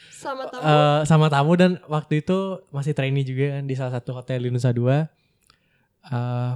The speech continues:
Speaker 2: waktu itu tamu itu pesen pizza kan, pesen pizza. Terus aku bawain pizzanya dah ke mejanya.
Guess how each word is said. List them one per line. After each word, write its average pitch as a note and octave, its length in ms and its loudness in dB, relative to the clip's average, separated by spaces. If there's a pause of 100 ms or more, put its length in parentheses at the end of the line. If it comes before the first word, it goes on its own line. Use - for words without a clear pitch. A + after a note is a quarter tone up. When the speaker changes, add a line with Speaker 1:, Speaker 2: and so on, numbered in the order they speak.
Speaker 2:
waktu C3+ 400 2
itu F#3 560 -2 (460)
tamu C3 340 -2
itu C#3 180 -2
pesen C#3+ 440 -4
pizza C#3 380 0
kan, B2+ 360 -6 (320)
pesen A2 220 -8
pizza. B2+ 360 -2 (680)
Terus D#3+ 600 2
aku C#3+ 200 -2
bawain D3 260 4
pizzanya C3+ 400 0
dah B2 140 -2
ke A#2+ 320 -4
mejanya. A2+ 640 -2